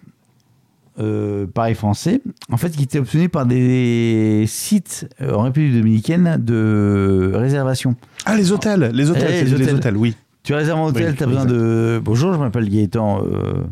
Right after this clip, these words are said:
Speaker 1: Cédric Abonnel.
Speaker 2: Vous pouvez me fournir votre pièce d'identité ? Oui, oui, bah, vous la scannez. Euh, ouais, ben voilà. Voilà, voilà, voilà. Oui, exact, exact.
Speaker 1: Donc, le,
Speaker 2: Exact.
Speaker 1: le truc était piraté par rapport à ça.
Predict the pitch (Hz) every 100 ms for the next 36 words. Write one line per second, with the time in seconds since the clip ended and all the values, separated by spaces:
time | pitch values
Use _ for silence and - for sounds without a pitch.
0 | - _ _ - 110 110 110 92 101 147
1 | 123 208 - 196 208 196 180 175 175 160
2 | 165 165 143 190 214 196 196 196 135 156
3 | 175 160 180 175 170 120 98 92 107 113
4 | - 92 95 90 - - _ _ _ _
5 | _ _ _ _ _ _ - 98 85 82
6 | 82 82 - - _ - _ - 160 156
7 | 117 101 - - 107 92 - - - _
8 | _ - - - _ 131 190 165 175 147
9 | 147 139 139 127 175 170 143 - 131 131
10 | 113 127 147 131 139 131